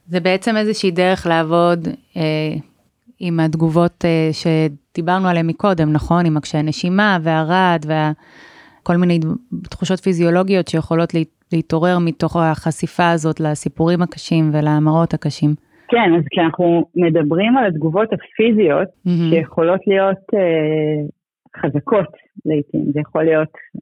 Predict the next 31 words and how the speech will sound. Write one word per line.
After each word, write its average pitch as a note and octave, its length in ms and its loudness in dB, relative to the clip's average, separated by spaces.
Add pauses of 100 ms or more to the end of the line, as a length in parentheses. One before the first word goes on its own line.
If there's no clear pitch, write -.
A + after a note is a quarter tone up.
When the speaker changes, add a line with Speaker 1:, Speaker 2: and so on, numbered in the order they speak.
Speaker 2:
אה, C#3 280 0
רעד, F3+ 360 2 (120)
בכי, F3+ 500 0
זיעה, E3+ 440 0
דופק, D#3+ 560 -2
לפעמים D#3+ 480 0
גם D3 200 2 (220)
קי, G#3+ 220 2 (400)
כן, G3 180 0
דיברנו D#3+ 260 2
על D#3 80 2
זה D3+ 80 -2
שמערכת D3+ 760 0
Speaker 1:
כן. D3+ 40 -2
Speaker 2:
העיכול D3+ 340 0
משנה F#3+ 260 0
את E3+ 100 -6
הפעילות E3 400 0
שלה, F3 200 2 (360)
בסך D#3+ 320 -2
הכל A3 240 0
זה G3 80 0
דבר E3 220 0 (140)
חיובי, E3 540 0
כי - 120 -6
הגוף E3 260 -2
מבטא E3+ 460 0
ופורק F3+ 380 -2
את G#3 100 -2
המתח D#3 280 0 (100)
שלו. C#3+ 180 -2